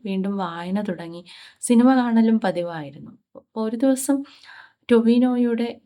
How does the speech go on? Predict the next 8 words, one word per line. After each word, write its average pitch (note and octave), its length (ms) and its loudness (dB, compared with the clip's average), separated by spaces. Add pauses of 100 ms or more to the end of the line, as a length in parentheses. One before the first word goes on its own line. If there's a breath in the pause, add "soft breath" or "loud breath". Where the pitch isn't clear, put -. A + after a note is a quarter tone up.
(280)
ലൂക്ക A#3 440 0
എന്ന് G3+ 340 2
പറയുന്ന F#3 400 -2
ഒരു G3 100 -8
സിനിമ G3 340 -2
ഞാൻ F#3 200 -2
രാത്രി D#3+ 480 -10
കണ്ടു. B2+ 220 -16